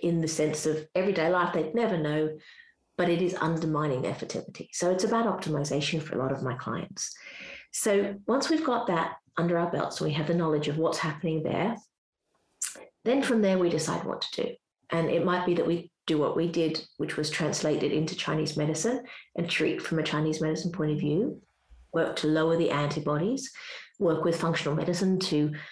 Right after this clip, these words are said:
regulate your hypothalamus, your pituitary. Chinese medicine does that beautifully too.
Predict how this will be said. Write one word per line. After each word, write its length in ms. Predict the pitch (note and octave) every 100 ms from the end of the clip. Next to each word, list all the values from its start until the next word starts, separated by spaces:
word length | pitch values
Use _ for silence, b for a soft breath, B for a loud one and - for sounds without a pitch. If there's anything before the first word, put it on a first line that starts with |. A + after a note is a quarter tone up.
| B -
regulate 540 | E3 D#3+ F3 F3 E3
your 100 | C#3+
hypothalamus, 680 | C#3+ C#3+ - D3 F3+ E3+ -
your 80 | -
pituitary. 840 | - - E3+ E3+ - E3 E3 E3 -
Chinese 320 | - D3 D3+
medicine 320 | D#3+ D#3 F3
does 200 | D#3 D3+
that 140 | E3
beautifully 380 | - D3+ D3+ D3+
too. 380 | D3 D3+ D#3 F#3+